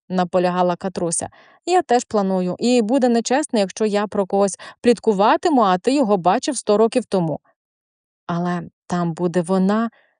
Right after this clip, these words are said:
Стільки років пройшло. Боявся побачити її надутою лялькою, а може, й на краще. Все забудеться». «Добре». Вікторія сміялася, щось весело розказуючи.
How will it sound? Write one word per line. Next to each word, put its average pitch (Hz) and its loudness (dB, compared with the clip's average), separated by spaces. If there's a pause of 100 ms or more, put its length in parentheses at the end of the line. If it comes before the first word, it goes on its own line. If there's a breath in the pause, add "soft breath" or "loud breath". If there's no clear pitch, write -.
(140)
Стільки 226 2
років 220 2
пройшло. 175 -6 (320)
Боявся 196 2
побачити 190 0
її 190 0 (240 loud breath)
надутою 233 2
лялькою, 233 0
а 180 -4
може, 190 -2
й 180 -6 (120)
на 180 -4
краще. 202 -6 (380 loud breath)
Все - -2
забудеться». 214 -4 (640)
«Добре». 170 2 (460)
Вікторія 254 0
сміялася, 214 -2
щось 202 -8
весело 196 -2
розказуючи. 185 -4